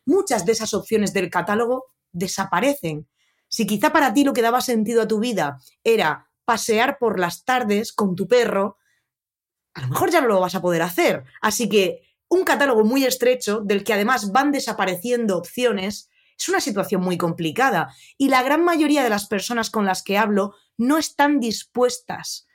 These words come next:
a probar cosas nuevas para comprobar si podrían incluir esa, esa experiencia dentro de su catálogo. Es bastante complicado y creo que, que por esto mismo,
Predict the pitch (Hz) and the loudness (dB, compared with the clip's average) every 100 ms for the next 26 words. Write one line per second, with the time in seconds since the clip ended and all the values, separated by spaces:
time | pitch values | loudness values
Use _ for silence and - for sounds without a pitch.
0 | _ - 233 220 214 214 240 - 240 240 | _ -2 0 2 2 2 0 -2 -2 0
1 | 233 208 214 226 190 202 - 226 202 196 | 0 0 2 2 2 0 -4 -2 0 0
2 | 196 202 202 208 214 _ _ _ - - | -2 0 2 0 0 _ _ _ -12 -2
3 | 269 202 240 247 269 196 165 165 220 208 | -2 4 2 4 2 2 -2 -4 -2 -2
4 | 208 202 202 190 - _ _ _ _ - | 0 0 2 0 -4 _ _ _ _ -6
5 | 214 247 208 226 247 226 - 220 196 202 | -2 2 2 2 -2 -4 -2 0 2 2
6 | 202 208 208 190 185 190 175 165 175 170 | 0 0 0 0 0 0 0 0 -2 -2
7 | 160 160 143 135 123 - _ _ _ _ | 0 0 0 -4 -10 -14 _ _ _ _
8 | _ _ _ _ _ 214 202 254 269 269 | _ _ _ _ _ -4 0 0 0 0
9 | 247 226 208 202 202 226 208 208 - - | 2 2 2 -2 2 2 2 -2 -12 -6
10 | 262 202 247 320 302 214 214 180 170 233 | -2 0 2 2 2 2 2 2 -2 -2
11 | 214 220 262 254 226 214 247 277 | 0 -2 0 0 0 -2 -2 -2